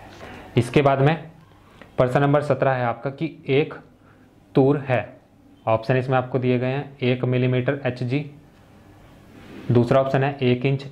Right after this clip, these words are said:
एचजी, एचजी मीन्स यहाँ पर मरकरी से है, तीसरा ऑप्शन है एक वायुमंडलीय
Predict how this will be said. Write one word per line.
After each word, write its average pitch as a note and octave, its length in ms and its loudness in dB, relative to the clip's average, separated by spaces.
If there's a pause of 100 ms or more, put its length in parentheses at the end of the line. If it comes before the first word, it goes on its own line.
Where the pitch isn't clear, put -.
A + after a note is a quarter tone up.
एचजी, B2+ 420 -4 (200)
एचजी B2+ 300 0
मीन्स C#3 240 0
यहाँ A#2+ 120 2
पर C3 140 -4
मरकरी A#2 400 -2
से A#2+ 140 -4
है, C3 160 -6 (920)
तीसरा B2+ 280 2
ऑप्शन C3+ 240 0
है C#3+ 140 -4
एक C3 200 0
वायुमंडलीय A#2+ 680 0